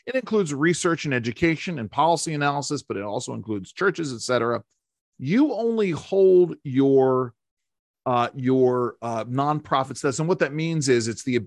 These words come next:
well, A, it's the ability of, of people to donate to you and you don't pay taxes, but also the ability of people to take a, a tax deductible contribute, make a,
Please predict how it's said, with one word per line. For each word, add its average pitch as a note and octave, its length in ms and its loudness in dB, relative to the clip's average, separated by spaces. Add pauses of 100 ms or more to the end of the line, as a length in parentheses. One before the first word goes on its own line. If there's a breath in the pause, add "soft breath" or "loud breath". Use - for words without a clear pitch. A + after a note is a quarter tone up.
well, C3 320 -2
A, D3+ 280 2
it's B2 180 -2
the A#2+ 140 -2
ability A#2 440 0
of, G2 240 -8 (460)
of A2+ 260 -2
people C#3 280 0
to A#2+ 100 0
donate A#2+ 380 0
to - 100 -8
you A2 100 0
and G#2+ 100 -4
you A2 60 -4
don't G#2 180 -4
pay G#2+ 140 -4
taxes, B2 460 -2
but F#2+ 120 -4
also A2 520 0 (280 soft breath)
the B2+ 120 0
ability A#2 340 2
of G#2 140 -4
people A2+ 300 -4
to G2+ 320 0
take A2 280 -2
a, F#2+ 300 -4
a F#2 200 -12 (280)
tax B2 280 -2
deductible G#2+ 480 -6
contribute, G#2 520 -10
make A2+ 160 -6
a, G2 120 -8